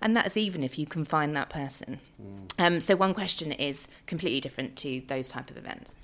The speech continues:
Speaker 2: What I
Speaker 1: That
Speaker 2: l-
Speaker 1: answered your question. I'm not sure if it
Speaker 2: Yes, it
Speaker 1: actually
Speaker 2: did.
Speaker 1: did.
Speaker 2: No, no, it is beautiful.
Speaker 1: <laughs>
Speaker 2: And in the end of the day, it's more of a conversation somehow.
Speaker 1: <laughs>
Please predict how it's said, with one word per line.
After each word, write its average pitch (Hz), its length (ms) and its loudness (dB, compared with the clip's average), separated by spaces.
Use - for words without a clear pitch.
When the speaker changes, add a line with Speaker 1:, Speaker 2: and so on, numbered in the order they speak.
Speaker 2:
What 131 380 4
I 127 60 2
Speaker 1:
That 123 80 6
Speaker 2:
l- 123 120 6
Speaker 1:
answered - 200 -4
your - 80 -10
question. 165 300 -4
I'm 156 80 -4
not 180 160 -4
sure 160 160 -6
if 160 100 -6
it - 40 0
Speaker 2:
Yes, 165 220 6
it 170 40 6
Speaker 1:
actually 165 200 4
Speaker 2:
did. - 60 4
Speaker 1:
did. 139 60 2
Speaker 2:
No, 156 100 10
no, 151 80 10
it 143 100 6
is 127 120 4
beautiful. - 380 2
Speaker 1:
<laughs> - 60 -2
Speaker 2:
And 123 580 6
in 147 220 6
the 165 80 10
end 170 100 8
of 123 60 6
the 113 80 8
day, 95 140 8
it's - 280 2
more 104 200 2
of 85 60 -2
a 95 60 -4
conversation 98 600 0
somehow. 92 340 -2
Speaker 1:
<laughs> - 140 -4